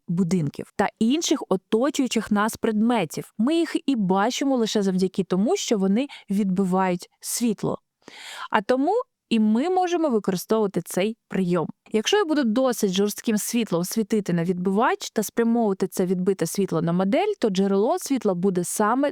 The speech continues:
цей відбивач. А він в нас більший за розміром, аніж саме джерело. І, відповідно, світло ставатиме м'якіше. І чим більше я буду робити розмір цього нового джерела,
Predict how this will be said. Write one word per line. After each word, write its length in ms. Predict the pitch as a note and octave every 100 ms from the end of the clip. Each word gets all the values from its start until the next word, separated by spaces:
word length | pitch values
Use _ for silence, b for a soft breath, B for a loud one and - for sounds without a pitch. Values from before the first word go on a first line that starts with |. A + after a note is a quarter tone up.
| -
цей 420 | - F#3 F3+ F#3 B B F#3+
відбивач. 760 | G3+ F3+ G#3 G3+ E3+ - - - B B B B B
А 140 | B G3
він 280 | A#3 G4+ F#4+
в 20 |
нас 240 | F4+ C#4+
більший 540 | G3 G3 G#3+ A#3 - D4
за 140 | D#4
розміром, 460 | A3+ G3 G#3 A#3 C4
аніж 300 | F#3+ F#3 F#3+
саме 300 | - E3+ F3+
джерело. 480 | F#3 F#3+ F#3 D#3+ - -
І, 100 | G#3+
відповідно, 500 | A3+ - B3+ B3 A3
світло 540 | - G#3 B3 E4 C4+
ставатиме 640 | F#3+ - F3+ F3 - F3+ D#3+ B B B
м'якіше. 720 | G#3+ A3 G#3 G3+ E3+ - - _ B B B B
І 60 | G3+
чим 260 | - B3
більше 460 | G3+ A#3+ G#3+ - F#3
я 80 | F3+
буду 240 | F#3 F3+
робити 360 | F#3+ F#3+ F#3+ F3+
розмір 380 | F#3 F3 E3
цього 240 | - F3 E3
нового 300 | E3 E3+ E3
джерела, 440 | F3+ F3 F3+ C#4+